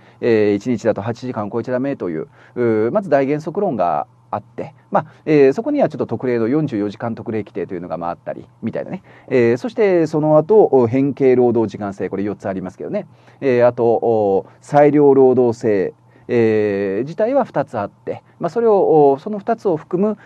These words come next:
うー、ね、その、えー、いわゆるあの、みなし労働時間制、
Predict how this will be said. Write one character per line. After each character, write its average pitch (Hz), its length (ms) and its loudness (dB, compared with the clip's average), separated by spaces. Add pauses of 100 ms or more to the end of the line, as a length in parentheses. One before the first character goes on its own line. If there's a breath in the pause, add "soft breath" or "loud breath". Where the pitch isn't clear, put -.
(140 loud breath)
う 120 920 2
ー、 - 20 -6
ね、 160 160 -8
そ - 80 -10
の、 123 160 -4 (340 soft breath)
え 120 120 0
ー、 110 60 2
い 131 40 0
わ 135 80 4
ゆ 113 40 0
る 104 80 0
あ - 20 -6
の、 98 80 -6
み 123 100 0
な 180 80 -2
し 190 140 -12
労 185 120 2
働 151 160 -2
時 123 120 -12
間 104 200 -8
制、 - 280 -6